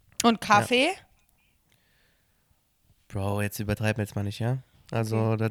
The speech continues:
Speaker 2: da, da muss ich mich jetzt hier zu weit reinlesen, darauf hab ich auch keinen Bock.
Speaker 1: Versteh
Speaker 2: Apropos
Speaker 1: ich.
Speaker 2: zu weit reinlesen, ich bestell mir jetzt ein neues Buch. Ich glaube, es, also ich hab mir das eigentlich schon best-,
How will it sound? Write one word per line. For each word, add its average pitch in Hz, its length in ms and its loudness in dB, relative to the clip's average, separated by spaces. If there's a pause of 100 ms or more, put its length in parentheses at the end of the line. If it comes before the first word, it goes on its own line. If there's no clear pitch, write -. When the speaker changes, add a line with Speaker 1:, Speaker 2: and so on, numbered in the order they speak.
Speaker 2:
da, 117 100 2
da 110 280 0
muss 120 120 4
ich 127 40 2
mich 123 140 0
jetzt 123 140 0
hier 113 260 0
zu 120 200 -4
weit 110 180 4
reinlesen, 123 580 2
darauf 110 240 2
hab 113 100 0
ich 113 140 -6
auch 113 100 -4
keinen 107 240 0
Bock. 107 200 0 (680)
Speaker 1:
Versteh 226 180 2 (120)
Speaker 2:
Apropos 170 180 8
Speaker 1:
ich. - 60 4
Speaker 2:
zu 160 80 6
weit 156 180 12
reinlesen, 170 520 10
ich 151 140 0
bestell 156 240 4
mir 160 80 4
jetzt 143 140 0
ein 135 60 0
neues 131 220 4
Buch. 180 300 2 (400)
Ich 123 120 -2
glaube, 131 220 6
es, 127 160 0
also 113 280 2
ich 113 120 0
hab 139 140 2
mir 143 60 0
das 127 140 2
eigentlich 127 240 0
schon 123 160 2
best-, 117 220 -4